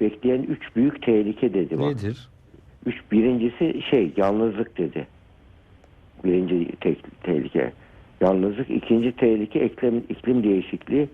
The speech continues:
Speaker 1: Üçüncü tehlikede, tehlikede ekonomik belirsizlik, yani dengesizlik, güven-, e, ekonomi güvensizliği dedi.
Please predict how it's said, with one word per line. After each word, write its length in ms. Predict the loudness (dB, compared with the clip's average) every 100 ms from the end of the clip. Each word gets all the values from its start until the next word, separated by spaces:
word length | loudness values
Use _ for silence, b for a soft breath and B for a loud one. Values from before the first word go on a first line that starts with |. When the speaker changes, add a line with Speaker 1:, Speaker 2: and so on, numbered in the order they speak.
| -4
Speaker 1:
Üçüncü 280 | 0 0 0
tehlikede, 600 | -2 -2 -2 0 0 -2 B B B 0
tehlikede 480 | 2 2 2 0 -2 B B B
ekonomik 520 | -4 0 2 2 0 -2 -12 -20 _ -20 -20 -16 0
belirsizlik, 760 | 2 2 0 -4 -6 -4 -8 0
yani 340 | 2 2 2
dengesizlik, 680 | 2 4 2 0 -2 -4 -2
güven-, 280 | 2 0 0
e, 80 | -2
ekonomi 520 | -2 -2 -2 0 2
güvensizliği 1000 | 2 2 2 -2 -2 -2 -2 0 2 2
dedi. 280 | 0 -4